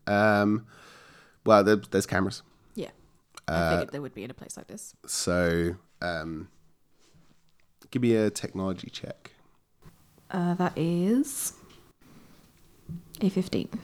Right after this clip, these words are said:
Speaker 1: Fifteen. Okay. Fifteen. Okay. So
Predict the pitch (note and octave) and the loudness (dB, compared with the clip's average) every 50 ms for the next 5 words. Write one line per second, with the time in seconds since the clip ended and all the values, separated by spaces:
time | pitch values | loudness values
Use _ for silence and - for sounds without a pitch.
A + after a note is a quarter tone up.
0 | - - - A2+ - - G2 F2 F2 F#2 - E3+ - D#3 C#3 C3 C3+ - - - | -4 -2 -2 0 2 2 2 2 2 2 0 0 2 2 2 2 2 0 -6 -20
1 | - _ - C3+ B2+ - - F#2+ F#2 G2 G2+ - _ _ _ _ _ - A2 G#2 | -4 _ 4 4 4 4 2 0 0 -2 -8 -14 _ _ _ _ _ -2 0 2
2 | G#2 F2 E2 - - _ - - _ _ - - - - - - D#3 D#3 D#3+ E3 | 0 -2 -2 -4 -12 _ -20 -20 _ _ -14 -10 -8 -4 2 6 8 8 8 8
3 | D#3+ D#3+ D#3+ D#3 D#3 D#3 - | 8 8 8 8 8 6 2